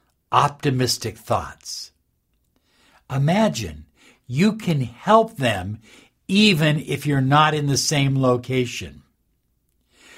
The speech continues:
Someone that you love, someone that you're connected to,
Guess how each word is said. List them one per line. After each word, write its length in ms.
Someone 760
that 260
you 400
love, 760
someone 400
that 180
you're 180
connected 840
to, 320